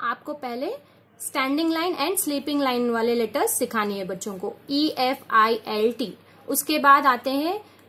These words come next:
slant line वाले letters जो है A, M, N, V, W, Y, Z, फिर कर्व letters जैसे सी and D। एक बात का ख्याल रखें, जब आप बच्चों को letters सिखा रही हैं, जैसे कि ए हो गया,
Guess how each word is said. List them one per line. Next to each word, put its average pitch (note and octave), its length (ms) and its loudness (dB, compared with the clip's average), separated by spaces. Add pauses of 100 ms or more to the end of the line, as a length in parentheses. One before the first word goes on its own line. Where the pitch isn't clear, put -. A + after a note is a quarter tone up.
(260)
slant B3 480 0
line C#4 400 2
वाले B3+ 240 2
letters B3 380 0
जो A#3+ 160 2
है B3+ 140 0
A, B3+ 440 4
M, B3 220 -2 (100)
N, A#3+ 260 -2
V, A#3+ 320 -2
W, A#3 380 0
Y, A3+ 300 2
Z, B3 240 -2 (260)
फिर G4 180 -2 (160)
कर्व D4 320 4 (840)
letters C4 300 0
जैसे B3 280 0
सी B3 220 -4 (200)
and C#4 200 0
D। G3 140 -2 (540)
एक D#4 200 0
बात F4+ 180 4
का G4+ 100 2
ख्याल D4 260 0
रखें, C#4 320 -4 (360)
जब D#4+ 140 4
आप F#4+ 140 6
बच्चों E4+ 360 0
को G4+ 100 2
letters D4 440 2
सिखा A#3+ 280 -2
रही A3 220 0
हैं, C4+ 120 0
जैसे B3+ 220 -2
कि C4+ 140 -4 (120)
ए B3+ 160 8
हो G#3+ 160 2
गया, G3+ 260 -6